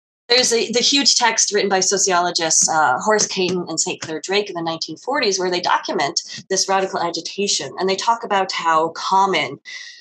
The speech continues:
evictions were in the Black community. I mean, when Black workers lost their jobs, they couldn't pay their rents, they were evicted. We're talking thousands a year. And so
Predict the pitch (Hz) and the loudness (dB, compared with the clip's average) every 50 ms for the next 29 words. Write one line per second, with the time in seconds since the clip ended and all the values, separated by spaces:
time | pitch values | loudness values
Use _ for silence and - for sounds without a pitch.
0 | - - - 208 180 285 302 - - - 156 165 160 170 170 165 147 127 - 175 | -20 -6 -6 -2 0 0 2 2 2 0 0 -2 -4 -2 -2 -2 -2 -2 -4 -4
1 | 170 143 156 151 - - - - 156 151 160 160 151 131 - - 101 - - - | -4 -2 0 0 -2 -2 -6 -12 -8 -8 -6 -6 -6 -6 -8 -10 -14 -16 -16 -18
2 | - - - 180 180 180 170 170 170 165 165 170 160 - 156 170 165 160 165 160 | -20 -10 -4 -2 -2 0 0 0 0 0 0 -2 -2 -4 -4 -4 -2 0 0 0
3 | 156 - - 160 160 - 160 160 165 - - - - - 170 135 120 - - - | 0 -2 -6 -6 -4 -4 -4 -2 0 2 0 0 0 0 0 0 0 0 -2 -6
4 | - - - 233 247 247 240 233 - 170 147 - - - 147 143 139 - - 143 | -4 0 2 4 4 4 4 2 0 -2 -4 -4 -6 -8 -10 -10 -10 -6 -6 -4
5 | 147 147 147 - - - _ _ - 160 147 151 147 165 214 - 220 226 - - | -4 -4 -6 -8 -10 -14 _ _ -6 -4 -4 -4 0 2 2 2 2 2 2 2
6 | - - - - - - _ 185 180 175 165 165 170 143 151 - - - 64 64 | 2 2 2 0 -2 -4 _ 0 2 2 2 2 2 0 -2 -2 -2 -8 -10 -10
7 | - _ - - - - - - 190 - - - 214 190 - 160 117 160 160 151 | -10 _ -10 -10 -10 -10 -12 -4 0 0 0 2 0 0 2 2 2 2 0 -2
8 | - 143 139 - - - - - - - - - _ _ _ _ 160 147 160 196 | -4 -6 -4 -2 0 2 2 2 2 0 0 -4 _ _ _ _ -10 -6 -4 -2
9 | 202 151 92 - - - - _ _ - - - - - 196 185 185 - 196 185 | -2 -2 -4 -6 -8 -12 -14 _ _ -16 -16 -16 -6 -2 -2 0 2 2 2 4
10 | 180 180 180 175 | 4 4 4 4